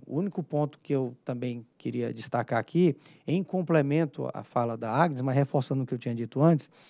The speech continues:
como é que vocês estão pensando com relação a esse enforcement? É, porque eu acho que esse ponto ele é, ele é, ele é importante nessa discussão. Porque se nós, de novo, não destacarmos qual é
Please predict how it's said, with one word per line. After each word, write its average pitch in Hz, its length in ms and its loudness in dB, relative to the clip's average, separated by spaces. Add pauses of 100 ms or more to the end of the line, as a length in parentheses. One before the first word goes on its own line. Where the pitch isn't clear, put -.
(480)
como 202 340 6
é 196 80 6
que - 100 -8
vocês 170 380 2
estão 151 260 -2
pensando 143 540 -2
com 143 100 -6
relação 131 720 0 (420)
a 127 200 -2
esse 131 420 -2
enforcement? 135 840 -2 (600)
É, 113 520 -8
porque 127 200 -8
eu 131 120 2
acho 139 200 2
que - 60 -2
esse 139 160 -2
ponto 139 380 -4
ele 135 160 0
é, 147 200 0 (240)
ele 127 160 -4
é, 143 120 0 (240)
ele 123 160 -2
é 139 40 0
importante 139 640 -2
nessa 143 240 -6
discussão. - 480 -14 (720)
Porque 127 400 -6
se - 160 -10
nós, 143 500 0
de 143 140 -4
novo, 135 320 0
não 160 500 2 (480)
destacarmos 127 800 -2
qual 160 400 4
é 170 260 6